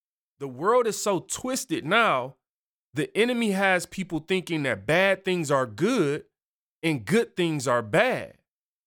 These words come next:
And so it's like, people want the bees in the car with them. It's like, "Yes, no, I want that. I want that in my life. I should be able to have that sin.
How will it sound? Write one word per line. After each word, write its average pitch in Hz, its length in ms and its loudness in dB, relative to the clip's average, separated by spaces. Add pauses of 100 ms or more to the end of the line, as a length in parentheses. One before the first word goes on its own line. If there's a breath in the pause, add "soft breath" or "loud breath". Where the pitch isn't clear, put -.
(280)
And 170 100 0
so 202 280 4
it's 170 120 -2
like, 185 440 0 (880)
people 208 640 0 (320)
want 247 480 2
the 220 80 4
bees 165 420 -2
in 151 100 0
the 135 80 -6
car 135 280 0
with 117 180 -4
them. - 160 -16 (580)
It's 196 200 2
like, 147 240 2
"Yes, 170 360 2
no, 175 220 2
I 220 200 2
want 175 360 -4
that. 185 400 0
I 190 120 2
want 170 280 -2
that 196 300 2
in 180 140 -4
my 170 180 2
life. 160 360 2
I 160 140 0
should 170 220 -2
be 160 120 -2
able 156 140 2
to 151 80 2
have 143 280 0
that 160 220 2
sin. 143 460 -4